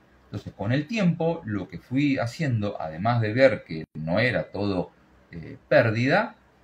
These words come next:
fue ir viendo videos, ir asesorándome, ir, ir leyendo un poco de información.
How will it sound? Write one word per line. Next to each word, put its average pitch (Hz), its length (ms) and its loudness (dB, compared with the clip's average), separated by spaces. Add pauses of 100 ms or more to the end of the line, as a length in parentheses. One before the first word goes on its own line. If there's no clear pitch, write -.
(160)
fue 170 440 0
ir 135 220 0
viendo 117 300 -2
videos, 147 800 0
ir 131 100 -4
asesorándome, 127 1160 0
ir, 143 340 -4
ir 151 160 -2
leyendo 117 340 -2
un 101 80 -2
poco 107 240 -10
de 95 60 -10
información. 139 920 -2